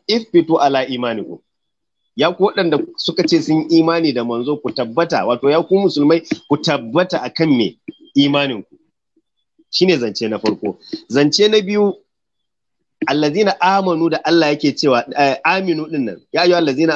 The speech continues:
amanu nan da Allah ya faɗa, zance na biyu shine al-yahudu wan nasara. Ana nufin da Yahudawa da Nasarawa.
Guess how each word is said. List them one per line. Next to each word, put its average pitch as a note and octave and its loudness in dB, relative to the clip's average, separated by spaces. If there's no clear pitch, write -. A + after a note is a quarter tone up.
amanu D3 2
nan C#3 4
da B2 -2
Allah C#3 4
ya C3 2
faɗa, A#2+ -4
zance B2 0
na D3+ 2
biyu D3+ 2
shine D3+ 2
al-yahudu A#2+ -2
wan A#2+ 0
nasara. F2+ -8
Ana E3 0
nufin D3+ -2
da A#2 0
Yahudawa D3+ 2
da C3+ -4
Nasarawa. A2+ 0